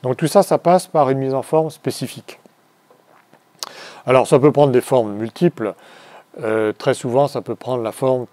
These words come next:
qu'on ne met pas des photos isolées, mais on met des séries de photos,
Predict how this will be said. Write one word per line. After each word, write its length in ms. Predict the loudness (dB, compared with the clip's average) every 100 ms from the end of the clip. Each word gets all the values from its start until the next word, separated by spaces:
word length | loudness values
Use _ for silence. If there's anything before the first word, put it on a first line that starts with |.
| _ -18 -14 -2
qu'on 300 | 0 0 -2
ne 60 |
met 100 | -4
pas 140 | -2 -4
des 80 | -4
photos 300 | -6 -4 -2
isolées, 340 | 0 2 2
mais 80 | 0
on 80 | -8
met 120 | -10
des 100 | -12
séries 380 | -2 2 4 2
de 80 |
photos, 420 | -2 -6 -2 -4